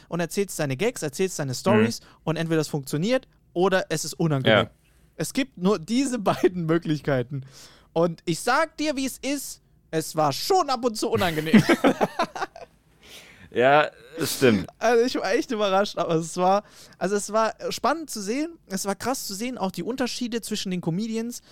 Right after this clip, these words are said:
Speaker 1: So ein Maxi Stettenbauer, der das irgendwie schon seit, was hat er gesagt, achtzehn Jahren, hat er uns erzählt, macht
Speaker 2: Ja,
Speaker 1: der
Speaker 2: oder
Speaker 1: schon
Speaker 2: seitdem er
Speaker 1: Stand-up?
Speaker 2: achtzehn ist, glaub ich.
Speaker 1: Wo du
Speaker 2: Ja.
Speaker 1: dann auch, Wahnsinn.
Speaker 2: Ja, ja.
Speaker 1: Wahnsinn, was, wie solide der da durchgelatscht ist und das einfach wirklich,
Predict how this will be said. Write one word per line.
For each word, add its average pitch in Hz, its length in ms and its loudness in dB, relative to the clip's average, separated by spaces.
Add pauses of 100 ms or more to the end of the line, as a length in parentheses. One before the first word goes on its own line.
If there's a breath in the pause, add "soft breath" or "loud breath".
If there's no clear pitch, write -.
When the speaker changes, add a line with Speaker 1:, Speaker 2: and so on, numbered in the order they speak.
(200 soft breath)
Speaker 1:
So 185 140 0
ein 175 160 0
Maxi 185 340 -10
Stettenbauer, 214 520 -2
der 196 100 -2
das 185 180 -4
irgendwie 196 300 -4
schon 202 180 -4
seit, 180 220 -2
was 190 160 -4
hat 214 60 0
er 208 80 0
gesagt, 202 300 -6
achtzehn 202 520 -4
Jahren, 202 380 0 (160)
hat 214 120 -2
er 214 140 0
uns 220 140 -6
erzählt, 226 400 -2
macht 202 100 0
Speaker 2:
Ja, 110 80 8
Speaker 1:
der 120 120 8
Speaker 2:
oder 107 40 4
Speaker 1:
schon 110 140 0
Speaker 2:
seitdem 113 240 6
er 110 60 8
Speaker 1:
Stand-up? 107 100 6
Speaker 2:
achtzehn 104 160 -6
ist, 95 160 -6
glaub 98 180 -4
ich. 98 100 -10
Speaker 1:
Wo 208 100 -2
du 208 80 -2
Speaker 2:
Ja. 110 80 2
Speaker 1:
dann 95 100 -2
auch, - 340 -10 (1300)
Wahnsinn. 226 560 -2 (180)
Speaker 2:
Ja, 117 140 6
ja. 117 240 6 (180)
Speaker 1:
Wahnsinn, 233 720 -4
was, 180 200 -4
wie 202 260 -6
solide 233 540 0
der 214 140 0
da 208 120 0
durchgelatscht 175 960 -2
ist 175 220 -4
und 170 200 -6
das 180 180 -4
einfach 208 400 0 (760 soft breath)
wirklich, 240 560 -2